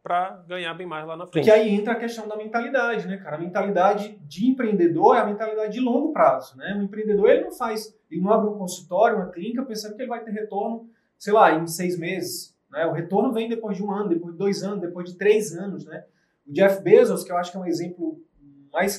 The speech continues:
Speaker 2: clássico disso, né? Que é o, é o fundador da Amazon, que é a loja de tudo, né? Tem até o livro. É, quando ele abriu a empresa, só vendendo livro, né, na internet, ele tinha muito claro que ele só ia ter lucro depois de vinte anos.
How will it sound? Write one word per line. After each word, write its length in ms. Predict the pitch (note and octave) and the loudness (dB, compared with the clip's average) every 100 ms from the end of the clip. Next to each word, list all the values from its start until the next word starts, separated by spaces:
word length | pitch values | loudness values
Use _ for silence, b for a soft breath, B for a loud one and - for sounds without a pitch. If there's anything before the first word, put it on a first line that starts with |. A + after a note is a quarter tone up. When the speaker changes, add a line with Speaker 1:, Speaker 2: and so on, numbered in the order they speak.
| - | 0
Speaker 2:
clássico 540 | - G3+ G#3+ - D#3 | 4 6 4 -6 -14
disso, 320 | D3 G3+ - | -10 -10 -10
né? 160 | D#3+ F#3 | -10 -10
Que 100 | F3+ | -6
é 40 | |
o, 240 | D#3 D#3 - | -6 -8 -12
é 80 | C#3 | -18
o 180 | C#3 C#3+ | -16 -16
fundador 420 | - D#3 D#3 E3 | -8 -2 0 2
da 180 | D#3+ C#3+ | 2 2
Amazon, 380 | F#3+ G3+ - - _ _ _ _ _ | 0 -4 -8 -14 _ _ _ _ _
que 120 | D3 | -4
é 160 | D3+ D#3 | 0 0
a 500 | D3+ C#3+ A2+ C3 C3+ | 0 0 0 -2 -2
loja 280 | D#3+ E3+ D3 | 0 0 -4
de 180 | - | -10
tudo, 260 | E3 G#3 E3+ | -6 -4 -4
né? 140 | D3+ | -6
Tem 140 | D#3+ D3 | -8 -10
até 120 | E3 | -8
o 80 | D#3+ | -6
livro. 360 | C#3+ - - - _ b b _ - | -6 -8 -10 -20 _ b b _ -6
É, 680 | D#3 D#3+ D#3+ D#3+ D#3 D3+ F3+ | -4 -4 -4 -6 -8 -6 4
quando 120 | G3 | 8
ele 120 | A#2 | 10
abriu 280 | - F3 A#3+ | 8 4 -2
a 40 | |
empresa, 760 | G3 D3+ G3+ C#4 F#3 C#3+ B2+ - - | -4 -2 2 2 2 -6 -8 -14 -12
só 180 | G3+ G#3+ | -4 -2
vendendo 340 | A#3 G#3+ G3 | 0 -2 0
livro, 560 | D#3 E3 C4 G#3+ D3+ C3 | 0 0 -2 -2 -6 -8
né, 260 | D3 F3+ | -6 -6
na 60 | D#3 | -8
internet, 680 | D#3+ D3+ C#3+ G3 C#4 - _ _ _ _ _ | -10 -10 -6 -4 -4 -8 _ _ _ _ _
ele 420 | E3 G3 A#3 A#3 | 0 2 0 -2
tinha 240 | - B3 C#4+ | -2 2 2
muito 260 | D4+ E4 | 2 -2
claro 300 | D#4 B3+ B3 | 0 0 0
que 80 | A#3 | -4
ele 80 | - | -6
só 140 | A3 | -4
ia 120 | C4+ | -2
ter 120 | C4+ G#3 | -2 0
lucro 360 | G#3 C#4+ C#4+ | 2 2 0
depois 240 | A#3+ B3+ A#3+ | -2 -4 -6
de 80 | |
vinte 320 | G3 B3+ - D4+ | -6 -6 -6 -6
anos. 440 | G#3+ D3 - | -6 -8 -14